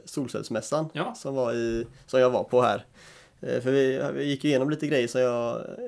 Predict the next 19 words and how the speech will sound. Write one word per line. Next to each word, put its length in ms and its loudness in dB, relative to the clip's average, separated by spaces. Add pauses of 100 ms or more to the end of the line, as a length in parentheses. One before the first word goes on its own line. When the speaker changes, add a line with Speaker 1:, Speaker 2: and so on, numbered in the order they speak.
Speaker 1:
gjorde 220 -2
där, 180 2
men 320 -2
kom 160 -2
inte 160 0
riktigt 220 -8
i 60 -2
mål. 240 2
Så 60 -2
jag 100 0
tänkte, 160 -4
precis 380 -2
i 80 -2
det 80 0
här, 280 0 (160)
det 240 -12
du 120 -4
sa 220 2
där, 280 0